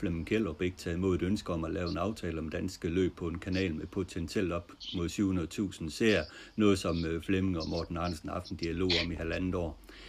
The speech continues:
Er du bekymret for den udvikling af en vigtig kanal, som Fast Track jo er for at udbrede travsporten og galopsporten med potentielt syv hundrede tusind seere, nu ikke får tilbudt, øh,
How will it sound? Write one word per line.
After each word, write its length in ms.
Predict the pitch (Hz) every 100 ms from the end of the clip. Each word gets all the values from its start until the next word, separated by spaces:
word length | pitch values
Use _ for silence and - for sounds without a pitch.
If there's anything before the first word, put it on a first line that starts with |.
| - -
Er 60 | 98
du 80 |
bekymret 480 | 87 - 165 202 104
for 60 | 101
den 200 | 101 107
udvikling 600 | 113 113 92 - 85 80
af 60 |
en 140 | 80 82
vigtig 340 | 101 - 90
kanal, 420 | - 87 113 76 - - -
som 140 | - 82 80
Fast 260 | 101 113
Track 360 | - 90 - 87
jo 60 |
er 140 | 90 110
for 80 | -
at 40 | 90
udbrede 400 | 101 101 87 87
travsporten 640 | 98 110 - 90 80 80
og 60 |
galopsporten 640 | 76 90 101 - 87 85 87
med 100 | 80
potentielt 720 | - 87 98 87 120 113 -
syv 140 | 120
hundrede 240 | 101 87
tusind 380 | - 110 95 82
seere, 240 | - 110 90
nu 120 | 90
ikke 140 | 101
får 160 | - 82
tilbudt, 560 | - 117 113 95 92
øh, 200 | 85 82